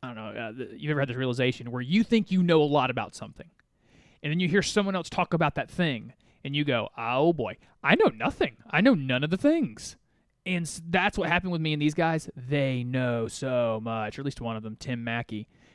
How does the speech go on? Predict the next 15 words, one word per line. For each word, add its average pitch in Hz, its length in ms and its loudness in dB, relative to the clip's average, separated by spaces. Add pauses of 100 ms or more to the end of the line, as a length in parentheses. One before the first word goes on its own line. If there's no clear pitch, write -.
knows 147 220 -2
so 156 420 2
much 139 300 -2
about 113 180 -6
the - 80 -16
Bible, 107 480 -8
knows 120 160 -6
so 139 640 2
much 120 240 -4
about 120 140 -2
its - 140 -10
original 120 540 -6
languages 127 600 -2 (560)
and 151 240 -4
the 123 340 0